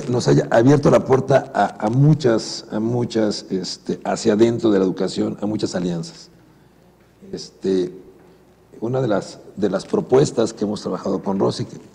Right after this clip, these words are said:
de hecho creo que mañana vamos a trabajar otro rato más, es este bachillerato tecnológico. Nos ha llevado a hacer alianzas con otras instituciones de salud,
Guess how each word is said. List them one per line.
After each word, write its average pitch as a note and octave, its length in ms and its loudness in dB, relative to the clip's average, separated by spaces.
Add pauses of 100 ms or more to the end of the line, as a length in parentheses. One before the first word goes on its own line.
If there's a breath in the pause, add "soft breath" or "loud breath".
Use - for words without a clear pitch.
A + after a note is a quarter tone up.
de F2 80 -6
hecho - 120 -12
creo F2+ 140 -8
que F2 80 -12
mañana F2 200 -6
vamos F2 180 -8
a E2+ 40 -8
trabajar E2+ 440 -8
otro - 240 -8
rato - 260 -6
más, - 240 -8 (760 loud breath)
es - 360 -8 (100)
este - 240 -6
bachillerato G2+ 480 -2
tecnológico. G2 800 -2
Nos F#2+ 160 -4
ha A#2 40 0
llevado A#2 120 2
a A#2 40 2
hacer A2+ 180 -2
alianzas A2 340 -2
con G#2 120 -6
otras A2+ 200 -4
instituciones G2+ 640 -4
de F#2+ 80 0
salud, F#2+ 380 -2